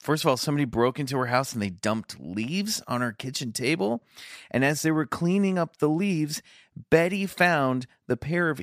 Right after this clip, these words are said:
earrings that she had been wearing that night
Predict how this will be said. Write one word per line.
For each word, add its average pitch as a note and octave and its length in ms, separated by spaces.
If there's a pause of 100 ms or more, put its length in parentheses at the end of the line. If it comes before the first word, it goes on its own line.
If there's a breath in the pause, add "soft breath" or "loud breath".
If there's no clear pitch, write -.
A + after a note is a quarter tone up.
earrings C#3+ 500
that D#2+ 120
she - 160
had G#2+ 80
been G#2 240
wearing G2 400
that E2 260
night E2 280